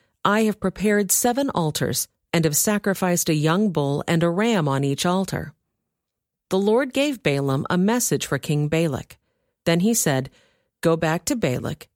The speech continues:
and give him my message." So Balaam returned and found the king standing beside his burnt offerings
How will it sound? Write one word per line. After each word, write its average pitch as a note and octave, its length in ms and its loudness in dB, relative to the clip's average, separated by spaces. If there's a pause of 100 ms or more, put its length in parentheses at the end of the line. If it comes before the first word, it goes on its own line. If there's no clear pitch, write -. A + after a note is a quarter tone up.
(200)
and F3+ 180 2
give C#3 180 0
him D3+ 140 0
my D3+ 180 0
message." C#3+ 580 -2 (1160)
So G#3 180 2
Balaam B3 400 0
returned D#3 640 -2
and F3 160 0
found F#3+ 280 0
the C4 60 -2
king A#3 260 0
standing C#3+ 500 0
beside C#3+ 420 0
his E3 140 0
burnt G3 320 -2
offerings B2 580 -2